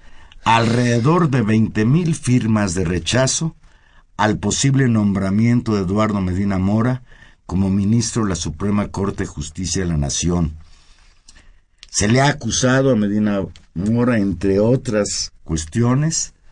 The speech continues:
de que estuvo enterado, de que dio su autorización como Procurador General de la República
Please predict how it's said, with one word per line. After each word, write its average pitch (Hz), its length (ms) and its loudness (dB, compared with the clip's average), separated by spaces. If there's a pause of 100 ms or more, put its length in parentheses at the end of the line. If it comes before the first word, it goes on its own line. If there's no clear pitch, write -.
(400)
de 95 120 -6
que 101 120 -2
estuvo 147 520 2
enterado, 127 760 0
de 92 180 -4
que 95 140 -2
dio 117 320 2
su 117 160 -4
autorización 92 920 -2
como 87 320 -4
Procurador 82 720 -2
General 87 440 -4
de 82 80 -2
la 82 140 0
República 113 840 -2